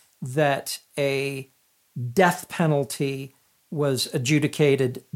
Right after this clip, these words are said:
based on D N A evidence. This is the first time that a conviction was overturned based on D N A evidence.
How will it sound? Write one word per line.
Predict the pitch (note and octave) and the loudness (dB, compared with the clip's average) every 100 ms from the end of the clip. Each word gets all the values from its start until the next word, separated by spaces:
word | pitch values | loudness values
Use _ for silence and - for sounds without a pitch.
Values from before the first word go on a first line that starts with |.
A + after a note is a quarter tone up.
| G#2+ | -2
based | F3+ D3 B2 - - | 2 4 2 -2 -4
on | C#3 C3 | -2 -2
D | G#2 D3 C3+ | -2 0 0
N | B2+ | 0
A | C3 A#2 | -2 -4
evidence. | G#2 - - - - - - _ - | -6 -8 -10 -6 -8 -8 -20 _ -2
This | D3 | 0
is | D3+ - | 0 -4
the | - | -6
first | - D#3+ B2 - | 0 2 2 -2
time | - D3 C#3+ C3+ B2+ _ _ - | 0 0 2 0 -4 _ _ -10
that | B2 D3 C#3 | -4 0 2
a | C3+ | 0
conviction | C3 D#3 C#3 D3+ D#3 - C#3 C3+ | 0 2 4 2 2 2 2 2
was | B2+ A#2+ - | 0 -2 0
overturned | E3 D3 D3 C#3+ - F3+ D#3+ B2 A#2+ A#2+ - _ _ _ - | 2 4 2 0 0 4 4 2 -2 -8 -12 _ _ _ 0
based | D3+ C3 - | 2 2 0
on | D3 C#3 | 0 0
D | A#2+ D3 | 2 4
N | C3+ | 4
A | C#3 C#3+ | 2 2
evidence. | B2+ B2+ B2 - - | 0 -2 -4 -6 -8